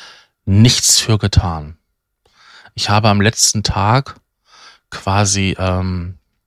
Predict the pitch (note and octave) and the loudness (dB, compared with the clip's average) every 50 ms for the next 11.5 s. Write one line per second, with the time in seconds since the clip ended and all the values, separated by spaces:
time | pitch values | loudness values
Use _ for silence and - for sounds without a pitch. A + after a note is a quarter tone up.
0 | _ _ _ _ _ _ - - - _ _ _ _ - G2 F#2 F2+ G#2+ A2 - | _ _ _ _ _ _ -20 -20 -20 _ _ _ _ -6 -6 -4 -2 0 0 0
1 | - - A2 G#2 F2+ G2+ F2+ - F#2+ F2+ - - - C3 - - - - A2+ G#2+ | 2 0 0 0 0 -4 -4 -2 -2 0 0 0 0 0 -2 -4 -4 -4 -4 -2
2 | - G2 F#2+ G2 F#2+ D#2+ - G2+ G2+ - G2 F#2 F#2 F#2 G2 A#2 - - - C#3 | -2 0 0 0 0 0 0 -4 -2 -2 -2 0 0 2 0 0 0 0 -4 -4
3 | C3+ - - - E2+ - F#2 G2 - - G2+ F2+ F2+ F2+ - - - - - - | -4 -4 -4 -4 -2 -2 -2 -4 -2 -2 -2 -2 -2 -4 -4 -4 -4 -4 -4 -4
4 | - - - G#2+ - - F#2+ - - F#2 F#2 F#2 C#3+ - - - - E3+ D#3 D3+ | -4 -4 -4 -4 -4 -6 -4 -2 -2 -4 0 2 2 2 2 0 0 -2 -2 -2
5 | D3 - - C3+ C#3+ D3 - - - - - - - - - - - A#2 G#2+ - | -2 -2 -2 -2 -2 -4 -6 -10 -10 -10 -10 -12 -10 -10 -10 -4 -2 -2 -2 0
6 | - - D#2+ F#2+ - G#2+ G#2 - G2+ - _ - - - B2+ B2+ C3 A#2 A2 C3 | -2 -2 -2 -2 0 -2 -2 -2 -4 -6 _ -10 -4 0 2 2 2 4 2 2
7 | C#3 D3+ C#3+ - B2+ G#2 - - G2+ A2 D#3+ - - - - - - - - - | 2 2 2 0 -2 -2 -2 -2 -2 0 -2 0 -2 -4 -4 -4 -6 -14 -16 -14
8 | - - - - - - - - - G#2+ - - - G#2 G2+ - - - A#2 B2 | -12 -12 -12 -10 -8 -8 -6 -4 -2 -2 0 0 0 0 0 0 2 4 2 2
9 | D3 D3+ E3 D#3 D#3 E3 E3 - - - - - - - G2+ F#2+ G2+ F#2+ - G2+ | 2 0 -2 0 0 0 -2 -2 -8 -12 -14 -10 -6 -6 -6 -6 -6 -6 -4 -2
10 | F2+ F2 A#2+ C3 D3 D3 C#3 C#3 C#3 C3+ C3+ C#3 C#3 B2 A#2+ B2 A#2 A#2 A#2+ B2 | 0 0 0 0 2 2 2 4 4 4 2 2 2 2 2 2 2 2 2 2
11 | - A#2 A2 A2 A#2 B2+ E3 - - - | 0 0 2 4 2 2 2 0 -6 -16